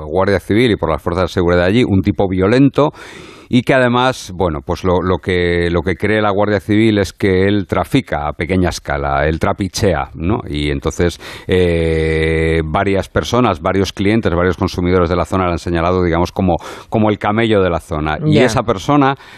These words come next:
Speaker 1: es a quien se pone en el objetivo, en el radar de la Guardia Civil, porque además hay un testimonio que apunta a que él dijo que una vez estaba Esther ya desaparecida, él dijo que después él había estado o había hablado con ella.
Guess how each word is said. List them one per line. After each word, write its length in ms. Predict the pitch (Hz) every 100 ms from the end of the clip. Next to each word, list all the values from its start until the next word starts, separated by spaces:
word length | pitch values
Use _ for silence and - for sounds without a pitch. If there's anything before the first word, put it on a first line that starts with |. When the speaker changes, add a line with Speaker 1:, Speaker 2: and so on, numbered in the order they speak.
| -
Speaker 1:
es 240 | 107 101
a 80 | 117
quien 240 | - 104
se 200 | 95 104
pone 440 | 87 117 123 98 82
en 260 | - 90 82
el 120 | 82
objetivo, 600 | 85 - 90 117 123 92
en 80 | 82
el 80 | 80
radar 360 | 80 85 101
de 80 | 101
la 100 | 90
Guardia 300 | 85 101 107
Civil, 340 | - 113 120 - - -
porque 260 | - - 139
además 440 | 139 131 135 -
hay 120 | 104
un 80 | 110
testimonio 560 | 104 104 107 107 113 101
que 100 | 98
apunta 560 | 90 120 117 - 110 -
a 120 | 98
que 180 | - 110
él 140 | 117
dijo 440 | 110 117 - 107 110
que 120 | -
una 220 | 85 95 98
vez 180 | 98
estaba 300 | 95 - 95
Esther 220 | 87 - 92
ya 120 | 90
desaparecida, 640 | 87 82 87 82 95 95 - - -
él 140 | 98
dijo 220 | 101 113
que 100 | 98
después 460 | 92 85 - 143 147
él 80 | 87
había 260 | 80 82 80
estado 340 | - 113 117
o 120 | 80
había 180 | 76 82
hablado 260 | 76 73 73
con 200 | 73 73
ella. 320 | 73 69